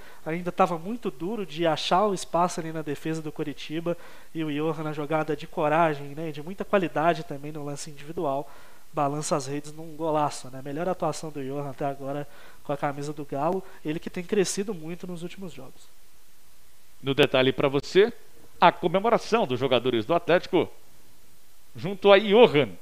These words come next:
Speaker 2: autor do primeiro gol da vitória alvinegra sobre o Coritiba, que tentou responder nessa jogada de Giovanni Augusto. Ele encontra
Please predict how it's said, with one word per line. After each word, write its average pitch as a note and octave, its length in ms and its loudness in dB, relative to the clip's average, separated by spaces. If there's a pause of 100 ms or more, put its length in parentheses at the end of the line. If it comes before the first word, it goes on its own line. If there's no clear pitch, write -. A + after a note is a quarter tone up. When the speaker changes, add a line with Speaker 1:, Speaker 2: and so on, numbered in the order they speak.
Speaker 2:
autor G3 540 6 (180)
do D#3 140 2
primeiro F#3+ 300 8
gol E3+ 160 6
da F3 80 6
vitória D#3 340 4
alvinegra C#3+ 480 4
sobre C3+ 300 0
o - 20 4
Coritiba, A2+ 580 0 (640)
que B3 100 4
tentou C4 300 4
responder A#3+ 500 2
nessa A#3+ 220 2
jogada A3 580 6
de E3 140 0
Giovanni D#3+ 460 4
Augusto. F3+ 440 2 (920)
Ele D3+ 240 4
encontra C3+ 420 2